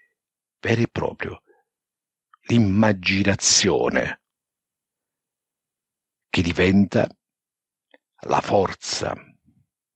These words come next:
di godere la capacità del tempo dell'attesa, ovvero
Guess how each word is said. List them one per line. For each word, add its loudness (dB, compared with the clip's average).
di -6
godere 0
la -4
capacità -2
del -4
tempo 2
dell'attesa, -2
ovvero 0